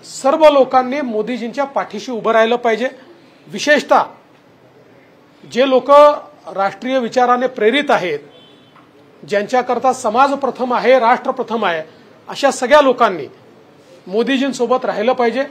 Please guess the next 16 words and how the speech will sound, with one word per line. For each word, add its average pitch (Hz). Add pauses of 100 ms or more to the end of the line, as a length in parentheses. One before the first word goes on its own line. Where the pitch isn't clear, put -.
(520)
आणि 226
म्हणून 254
मला 277
विश्वास 277
आहे - (880)
की, 277 (120)
अ, 202 (1600)
श्री 233
राज 226
ठाकरे 233 (440)
आणि 180
त्यांची, 226 (380)
अ, 185 (440)
महाराष्ट्र 180
नवनिर्माण 202
सेना 202